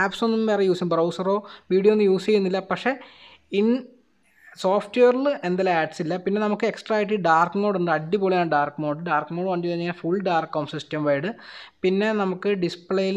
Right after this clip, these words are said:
നമുക്ക് ആംബിയന്റ് ഡിസ്പ്ലേ ഉണ്ടാവുകൊണ്ട് നമുക്ക് always on display നമുക്ക് ഒരുപാട് ഓപ്ഷൻസ് ക്ലോക്ക് വൈസ് വരെ തന്നാൽ നമുക്ക് അത് യൂസ് ചെയ്യാം. ഞാ-, ഞാനിപ്പോൾ ഇതാണ് ഇട്ടിരിക്കുന്നത്. എന്തായാലും ഇത് രണ്ടും ഭയങ്കര നല്ല ഫീച്ചേഴ്സുമാണ്. ഞാൻ ആഡ്സ് അനുഭവപ്പെട്ടിട്ടില്ല. ചിലപ്പോൾ ബ്രൗസർ അല്ലെങ്കിൽ അവരുടെ മറ്റേത്, ആ, അവരുടെ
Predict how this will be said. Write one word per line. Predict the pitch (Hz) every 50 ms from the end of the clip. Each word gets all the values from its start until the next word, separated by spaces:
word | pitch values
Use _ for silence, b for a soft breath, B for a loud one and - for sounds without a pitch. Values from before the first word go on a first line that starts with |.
| 202 196
നമുക്ക് | 180 175 170 175 175 165
ആംബിയന്റ് | 156 160 160 180 180 180 175
ഡിസ്പ്ലേ | 170 - - 180 180 170
ഉണ്ടാവുകൊണ്ട് | 165 160 156 156 151 170 190 185 170
നമുക്ക് | 156 151 147 196 220 240 B B B B B B 160
always | 160 170 175 196 185 208 196
on | 196 190
display | 185 185 - - 202 190 185
നമുക്ക് | 175 175 - 190 175
ഒരുപാട് | 170 185 185 214 214 220 233 233 254 247 190 185
ഓപ്ഷൻസ് | 180 180 - 196 180 - - -
ക്ലോക്ക് | 165 156 156 - -
വൈസ് | 180 180 180 196
വരെ | 185 180 175
തന്നാൽ | 160 156 156 160 160
നമുക്ക് | 156 151 170 160
അത് | 156 156 156
യൂസ് | 151 147 147 -
ചെയ്യാം. | 156 156 165 165
ഞാ-, | 156 147 143 143
ഞാനിപ്പോൾ | 143 143 160 175 165 - 160 147
ഇതാണ് | 143 151 156 156 147
ഇട്ടിരിക്കുന്നത്. | 143 - 139 135 139 139 147 190 254 - B B B B B B 165
എന്തായാലും | 175 185 208 214 214 208
ഇത് | 220 220
രണ്ടും | 208 202 202 214 240 233 - - - 156
ഭയങ്കര | 170 175 175 190 196 190 185
നല്ല | 180 170 175 180 202 190 - - 175
ഫീച്ചേഴ്സുമാണ്. | 160 151 - 185 180 180 214 185 160 160 190 - - B B B B B B - 160 160
ഞാൻ | 175 190 220 226 208 190
ആഡ്സ് | 190 185 - 214 196
അനുഭവപ്പെട്ടിട്ടില്ല. | 175 180 190 180 196 180 180 170 175 175 185 180 -
ചിലപ്പോൾ | 165 160 156 - 185 185 170 165
ബ്രൗസർ | 151 151 160 156 - 202 196 196
അല്ലെങ്കിൽ | 185 180 185 185 180
അവരുടെ | 175 175 180 175 165
മറ്റേത്, | 156 165 175 175 170 156
ആ, | 156 156 151 147 147 143 143 143 143 143 143 143 - - - 160
അവരുടെ | 160 185 202 226